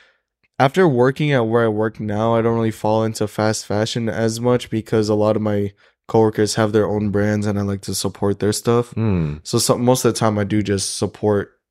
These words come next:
Speaker 1: the homies. Um, shout out Damage Apparel. That's, um, because I, I don't know if you would consider, like, streetwear brands like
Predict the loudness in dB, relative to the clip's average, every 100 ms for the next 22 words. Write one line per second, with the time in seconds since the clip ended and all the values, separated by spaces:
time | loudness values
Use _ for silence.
0 | -8 -6 -4 -4 -2 -4 -6 -10 _ _
1 | _ _ _ _ _ -8 0 2 2 2
2 | 0 -2 -2 -2 -2 -2 -4 -2 0 2
3 | 2 0 -4 -10 _ _ -18 -16 -18 _
4 | _ _ _ _ _ 0 2 2 2 -2
5 | -6 -12 _ _ _ _ _ _ -2 2
6 | 2 2 0 0 2 2 0 0 0 0
7 | -2 -2 0 0 2 0 -2 -10 -4 -2
8 | -2 -4 -4 0 2 2 0 -2 -4 -4
9 | -2 -2 -4 -6 -6 -8